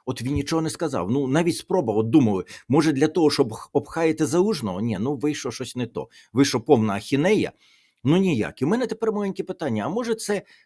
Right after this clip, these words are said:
не для нас з вами, не для журналістів в залі, а для якихось певних слухачів, які сидять в Совбезі Російської Федерації, заготована теза, яка мусила бути озвучена,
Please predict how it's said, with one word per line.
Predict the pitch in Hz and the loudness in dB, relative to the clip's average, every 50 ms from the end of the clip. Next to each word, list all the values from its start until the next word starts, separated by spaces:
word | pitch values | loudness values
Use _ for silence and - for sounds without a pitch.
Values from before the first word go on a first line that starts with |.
| _ | _
не | - 147 220 | -2 -2 0
для | 208 180 135 110 | 0 0 -2 -2
нас | 98 107 127 156 - - - 113 | 0 0 -2 -2 -4 -6 -10 -8
з | 107 98 | -8 -6
вами, | 95 98 110 107 107 95 87 85 - _ _ _ _ _ | -4 -4 -2 -2 -2 -4 -6 -8 -12 _ _ _ _ _
не | - 170 | -4 -4
для | 208 202 208 170 | -2 2 2 2
журналістів | 127 113 127 131 135 143 143 143 180 185 - - - 131 | 4 4 0 0 0 0 0 0 0 -2 -2 -2 -2 -4
в | 95 | -2
залі, | 90 82 80 120 120 113 113 104 98 90 - _ _ _ _ _ - | -4 -6 -6 -2 0 0 0 0 -2 -4 -6 _ _ _ _ _ 0
а | 135 143 | 0 0
для | 143 175 180 190 | 0 0 2 2
якихось | 190 185 - 247 - - 160 - - | 2 0 -2 -6 -6 -4 -4 -4 -4
певних | - - 202 220 220 190 135 117 | -4 -2 -2 0 0 0 -2 -4
слухачів, | - - 139 127 - - 120 113 - - 117 107 101 101 107 - _ _ _ _ - | -2 -2 -4 -2 -2 -2 -4 -4 -4 -4 -4 -4 -4 -6 -8 -14 _ _ _ _ -4
які | 135 139 - 240 | -4 -4 -2 -4
сидять | - - 196 156 120 131 131 123 123 | 0 0 0 0 2 0 0 0 -2
в | - | -4
Совбезі | - - - 180 170 156 147 165 220 240 - 147 120 | -6 -4 -2 0 0 0 -2 -4 -4 -4 -2 -2 -2
Російської | 120 117 - - 196 - - - 165 | -2 -2 -4 -6 -8 -8 -8 -8 -6
Федерації, | - 156 147 120 123 110 98 92 90 - - - 101 98 92 - - - _ _ - | -4 -4 -2 0 0 0 -2 -2 -4 -6 -8 -8 -8 -8 -8 -10 -14 -20 _ _ -6
заготована | 101 120 151 143 165 - - 151 117 104 101 95 101 113 | -4 -2 -2 -2 -2 -2 0 0 0 0 0 -2 -4 -4
теза, | - - 214 233 226 - - - - _ _ - - _ _ _ | 0 2 2 2 2 0 -6 -10 -12 _ _ -20 -20 _ _ _
яка | 135 123 151 156 156 - 196 202 | -2 0 0 0 -2 -2 -2 -2
мусила | 196 151 131 139 160 180 190 180 - - 208 202 208 208 185 | 0 0 0 0 0 -2 -2 -4 -4 -2 0 0 0 0 -2
бути | 135 107 127 147 160 - 165 | -4 -6 -6 -8 -4 -4 -4
озвучена, | - - - 151 135 107 104 104 127 143 127 123 - - 104 82 78 58 - | -4 -2 -2 -2 -2 -2 -6 -6 -4 -2 -2 -2 -4 -6 -8 -8 -8 -10 -12